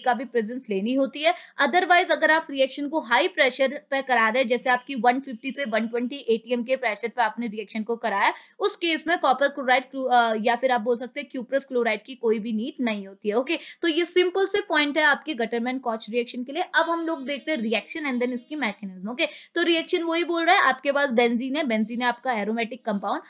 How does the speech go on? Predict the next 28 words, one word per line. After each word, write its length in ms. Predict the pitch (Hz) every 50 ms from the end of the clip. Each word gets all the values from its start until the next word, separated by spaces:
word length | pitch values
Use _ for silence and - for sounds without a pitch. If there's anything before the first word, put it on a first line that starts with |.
| - - _
आपने 320 | - 587 294 - 359 370 381
वो 120 | 370 381
सारी 320 | 370 - 311 285 285 349
कंडीशंस 580 | - 359 330 320 302 320 311 330 330 339 - 294
यहाँ 220 | 294 285 302 311
अप्लाई 360 | 302 277 - 254 240 233 262 254
की 160 | 262 285 311
है। 60 | 330
मैं 140 | 349 302 254
इसमें 240 | 247 - 269 285 285
प्रेशर 420 | - 262 233 226 226 - 311 311
आपके 260 | 285 269 269 - -
लिए 100 | 285 285
बहुत 260 | 233 220 262 262 254
ज्यादा 260 | 220 240 220 220 233 254
लगा 260 | 254 247 220 247 240
देती 260 | 220 240 240 240 285
हूँ, 100 | 302 277
ये 140 | 240 240 240
है 60 | 247
आपका 300 | 240 233 240 - 277 285
वन 240 | 262 226 220 220 220
ट्वेंटी, 260 | 220 226 220 214 208 -
वन, 120 | 233 233 233
अ, 200 | 240 247 226 220
फ़िफ़्टीन 360 | - 240 208 - 254 254 262
हंड्रेड 280 | 240 226 220 220 214
to 100 | 214 302